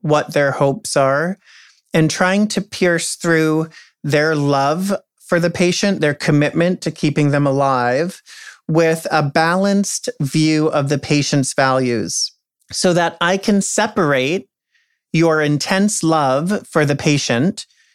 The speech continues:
and you not wanting them to die. I mean, I don't want them to die either. But if they're,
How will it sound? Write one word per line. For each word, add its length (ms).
and 200
you 160
not 320
wanting 440
them 180
to 100
die. 300
I 40
mean, 120
I 160
don't 160
want 180
them 140
to 120
die 240
either. 640
But 120
if 180
they're, 320